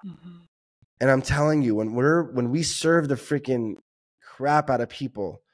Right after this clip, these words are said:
Speaker 2: and when we go and we can show up and remember that literally money's a piece of paper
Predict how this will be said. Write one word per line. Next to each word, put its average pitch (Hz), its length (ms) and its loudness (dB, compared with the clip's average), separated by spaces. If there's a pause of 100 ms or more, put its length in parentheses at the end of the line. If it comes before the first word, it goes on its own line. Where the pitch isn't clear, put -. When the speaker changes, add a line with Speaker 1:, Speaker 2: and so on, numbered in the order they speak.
(420)
Speaker 2:
and 127 440 2
when 127 240 -2
we 160 260 0
go 143 400 6
and 123 240 -2
we 131 260 0
can 120 140 -6
show 131 320 0
up 127 260 -2
and 117 220 -2
remember 127 480 4
that 117 240 0 (320)
literally 147 500 4
money's 131 380 2
a 135 60 0
piece 131 260 -8
of 117 120 -2
paper 113 600 2